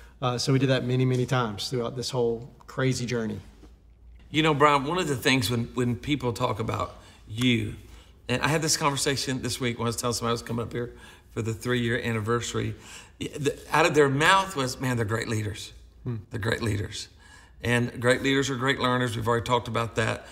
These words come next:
Speaker 2: You're a great leader. And you've, you've, you've put together some fluid, life-giving leadership structure.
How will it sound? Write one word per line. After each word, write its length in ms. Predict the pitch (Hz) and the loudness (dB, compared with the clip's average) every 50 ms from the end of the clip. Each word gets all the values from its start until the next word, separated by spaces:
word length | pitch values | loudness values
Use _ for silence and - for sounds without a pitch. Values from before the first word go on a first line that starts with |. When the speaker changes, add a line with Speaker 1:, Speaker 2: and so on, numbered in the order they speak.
| - - - | -20 -12 -4
Speaker 2:
You're 160 | 120 123 120 | 0 0 0
a 40 | 110 | 2
great 300 | 104 120 127 123 - - | 2 2 2 2 2 0
leader. 380 | 123 127 120 110 113 113 113 110 - - - - - - - - | -2 -2 -2 0 0 -2 -2 -4 -8 -14 -18 -18 -20 -12 -4 0
And 280 | 123 123 123 123 135 - | 2 2 4 4 2 0
you've, 360 | - 143 139 143 135 120 104 | -2 -2 -2 -2 -2 -2 -4
you've, 280 | - 139 131 127 101 - | -4 -2 -2 -2 -4 -4
you've 320 | - 135 135 120 - - - | 0 0 0 0 0 -4 -2
put 200 | - 202 190 190 | -2 -2 0 0
together 600 | 156 120 113 131 131 131 123 120 120 113 - - - | -2 -2 0 2 2 4 4 2 0 -2 -2 -6 -6
some 500 | 120 - - 127 123 120 117 - - - - - - - - - - | -6 -4 0 0 0 0 0 -4 -10 -18 -20 -20 -20 -20 -20 -20 -20
fluid, 880 | - - - - - 151 147 151 156 151 147 156 160 165 165 165 156 143 - - - - - - - - - | -20 -18 -16 -8 0 2 6 8 8 8 8 6 4 4 2 -4 -8 -12 -14 -18 -20 -20 -20 -20 -20 -12 -6
life-giving 1040 | 117 120 127 123 - 135 139 135 135 - - 135 135 127 117 127 127 127 123 117 - | -2 2 2 4 4 4 2 0 -2 -6 -4 -2 -2 0 0 0 0 0 -2 -4 -6
leadership 840 | - 117 117 123 120 120 117 117 110 - - - 120 117 - - - | -4 -2 -2 0 0 0 0 0 -2 -2 -2 0 0 -2 -2 -4 -8
structure. 680 | - - - - - - - - - - - - - | -8 -8 -6 -6 -6 -8 -8 -8 -10 -10 -10 -10 -12